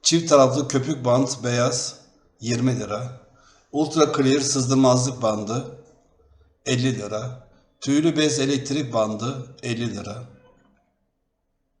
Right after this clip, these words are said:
Tamir bandı gri, yirmi beş lira. Nano band Magic Type, otuz lira.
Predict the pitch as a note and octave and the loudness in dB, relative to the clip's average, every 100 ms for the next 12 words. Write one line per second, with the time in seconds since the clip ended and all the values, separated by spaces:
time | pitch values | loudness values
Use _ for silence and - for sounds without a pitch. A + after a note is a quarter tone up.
0 | _ _ _ _ _ _ _ _ _ _ | _ _ _ _ _ _ _ _ _ _
1 | _ _ _ _ _ _ _ _ B2 C3 | _ _ _ _ _ _ _ _ 4 6
2 | E3 D3+ B2+ B2 A#2+ A#2+ B2 B2 C#3 - | 6 4 4 4 0 -4 -4 -2 -2 -4
3 | - - - A#2 A#2 B2 C3 - G2+ G#2 | -14 -20 -14 -8 -4 -2 -2 -2 -6 -10
4 | A#2+ - - _ _ _ _ _ _ _ | -12 -14 -20 _ _ _ _ _ _ _
5 | _ _ _ _ _ _ _ _ _ _ | _ _ _ _ _ _ _ _ _ _
6 | _ _ _ _ _ _ _ _ _ _ | _ _ _ _ _ _ _ _ _ _
7 | _ _ _ _ _ _ _ _ _ A2+ | _ _ _ _ _ _ _ _ _ -2
8 | C#3 E3 D#3+ C3+ B2 C3+ C3+ - G2 C3+ | 4 6 6 6 6 6 0 -8 -6 -4
9 | C#3 C3 - A#2+ B2+ D3 - - - - | -2 -2 -2 0 0 -2 -8 -10 -10 -4
10 | C3 G#2 G#2 G#2+ B2 | -2 -2 -4 -4 -6